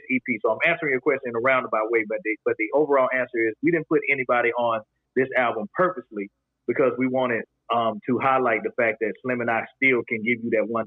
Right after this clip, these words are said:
twelve sound, you know, despite the fact that it's only two members, man. So that was by design. Um, however, the remixes that we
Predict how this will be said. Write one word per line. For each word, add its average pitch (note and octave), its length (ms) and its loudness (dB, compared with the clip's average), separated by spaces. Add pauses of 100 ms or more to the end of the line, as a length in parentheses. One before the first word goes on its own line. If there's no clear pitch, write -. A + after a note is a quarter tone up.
twelve G#2+ 300 0
sound, A2+ 220 -2 (400)
you A#2+ 80 2
know, A2 100 4
despite A2 400 0
the - 80 -12
fact A2 240 0
that G#2+ 100 -2
it's G2+ 140 -6
only G#2+ 280 -4
two G#2 120 -2
members, G#2 320 -4
man. G2+ 220 -6
So G#2+ 220 2 (280)
that C#3 220 2
was C#3 120 2 (360)
by A#2+ 240 2
design. A#2 420 0 (560)
Um, A#2+ 320 2
however, B2+ 600 2
the A2 80 0
remixes B2+ 520 0
that A#2 160 2
we A#2+ 100 -4